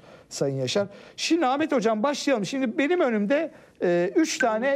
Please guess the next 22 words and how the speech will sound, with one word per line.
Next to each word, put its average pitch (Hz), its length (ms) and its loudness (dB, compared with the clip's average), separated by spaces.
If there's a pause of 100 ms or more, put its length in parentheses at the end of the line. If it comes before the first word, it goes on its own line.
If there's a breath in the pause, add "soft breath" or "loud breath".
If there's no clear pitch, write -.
(160)
e, 180 380 0
üç, 254 380 -2
üç 311 260 0
branş 247 280 2
seçtik 175 520 -4
biz 160 160 -2
izleyicilerle 151 680 0
paylaşalım 156 640 -2
diye. 202 180 0
Bir 214 100 -2
tanesi 202 420 -2
işte 180 240 -2
bina 190 280 0
tamamlama 180 480 0
sigortası, 151 600 -2
bir 202 80 -4
tanesi 175 380 0
kefalet 175 440 0
sigortası, 202 560 -2
bir 208 80 -6
tanesi 160 300 0
de 226 120 0